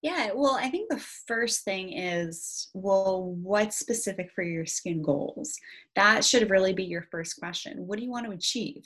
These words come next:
Do you want to get rid of brown spots? Do you want to get rid of broken capillaries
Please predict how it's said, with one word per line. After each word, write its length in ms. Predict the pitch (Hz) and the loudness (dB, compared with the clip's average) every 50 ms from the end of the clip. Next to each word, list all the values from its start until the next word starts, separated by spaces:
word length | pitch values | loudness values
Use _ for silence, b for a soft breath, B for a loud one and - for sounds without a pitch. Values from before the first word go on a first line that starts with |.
| - | -16
Do 100 | - 185 | -12 -10
you 60 | 185 180 | -8 -6
want 140 | 175 175 | -4 -4
to 60 | 196 196 | -4 -4
get 180 | 202 190 - | -4 -6 -6
rid 180 | 185 180 180 180 | -6 -6 -6 -4
of 160 | 175 175 170 - _ _ _ | -6 -6 -8 -10 _ _ _
brown 300 | - - - - 185 202 | -2 0 0 0 0 -2
spots? 520 | - - - - - - - - - - | -6 -6 -6 -8 -6 -8 -12 -12 -12 -10
Do 60 | - 180 | -8 -4
you 60 | 180 | -4
want 140 | 170 165 185 | -2 -2 -2
to 60 | 180 | -4
get 160 | 185 175 - | -4 -4 -4
rid 120 | 180 180 | -4 -4
of 220 | 175 170 165 - _ | -4 -6 -8 -8 _
broken 320 | - 175 165 160 165 - 165 | -4 -2 -2 -2 -4 -10 -16
capillaries 840 | - _ - 196 196 190 180 170 151 - 101 - - - - - | -16 _ -4 -4 -2 -2 0 -2 0 -2 -2 -4 -4 -8 -10 -12